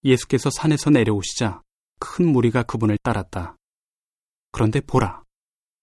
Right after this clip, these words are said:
나병에 걸린 사람 하나가 다가와서 그분에게 경배하면서, "주여, 당신이 원하기만 하시면 저를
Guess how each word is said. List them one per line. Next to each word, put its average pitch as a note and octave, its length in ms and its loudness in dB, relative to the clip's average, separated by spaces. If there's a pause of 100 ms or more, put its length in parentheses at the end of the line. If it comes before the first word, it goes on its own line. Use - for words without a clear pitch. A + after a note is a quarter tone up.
(120)
나병에 B2 460 4
걸린 C#3 260 4
사람 C3 300 0
하나가 B2 280 -2
다가와서 G2+ 540 -4
그분에게 A#2 480 2
경배하면서, A2 840 -2 (1000)
"주여, C#3 400 2 (800)
당신이 D#3 400 4
원하기만 D3 640 4
하시면 D3 360 -2 (460)
저를 E3 260 2